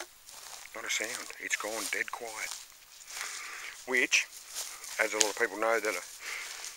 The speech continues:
been out hunting Sasquatch and, uh, Bigfoot and so on, that all of a sudden when the forest goes dead silent, you can be assured there's a Sasquatch or a Bigfoot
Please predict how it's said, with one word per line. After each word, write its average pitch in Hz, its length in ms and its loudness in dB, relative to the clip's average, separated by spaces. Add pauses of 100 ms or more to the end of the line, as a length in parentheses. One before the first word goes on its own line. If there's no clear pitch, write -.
(120)
been 107 220 6
out 104 80 6
hunting - 220 2
Sasquatch - 640 4
and, 95 200 -2 (1900)
uh, 98 360 -2 (420)
Bigfoot 107 360 2
and 98 80 -4
so - 140 -2
on, 123 200 -4 (1300)
that 98 100 -4
all 104 120 -2
of 104 60 -4
a - 40 -4
sudden 110 280 0
when 110 240 0
the 107 60 -4
forest 110 400 6
goes 107 480 6 (100)
dead 104 180 6
silent, 123 460 6 (1200)
you 107 100 0
can 104 140 -6
be 110 120 2
assured 123 500 6 (920)
there's 98 140 -2
a - 40 0
Sasquatch 117 600 2
or 104 100 -2
a 95 60 -6
Bigfoot 110 440 -8